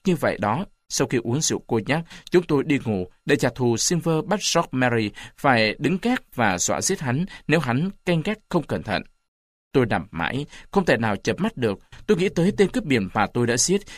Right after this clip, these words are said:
nghĩ tới tình cảnh nguy hiểm của mình và trước hết là tới cái trò đặc sắc mà Silver tiến hành. Một tay thì kiềm chế bọn cướp,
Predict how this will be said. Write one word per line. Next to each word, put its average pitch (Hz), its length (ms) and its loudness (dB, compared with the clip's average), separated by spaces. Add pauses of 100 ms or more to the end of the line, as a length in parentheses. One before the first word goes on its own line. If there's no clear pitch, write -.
nghĩ 190 80 2
tới 262 200 0
tình 120 180 2
cảnh 110 260 -2
nguy 196 220 4
hiểm 113 220 0
của - 180 -4
mình 101 280 -2 (120)
và 107 200 0
trước - 200 -6
hết 220 140 0 (260)
là 117 120 0
tới 131 340 0
cái 233 140 -4
trò 110 240 0
đặc 123 220 -4
sắc 226 200 -4 (100)
mà 104 200 -2
Silver 123 440 -2
tiến 123 140 -2
hành. 104 240 -4 (580)
Một 147 180 2
tay 196 200 2
thì - 120 -8
kiềm 120 180 2
chế 139 180 0
bọn 185 280 2
cướp, 226 180 -2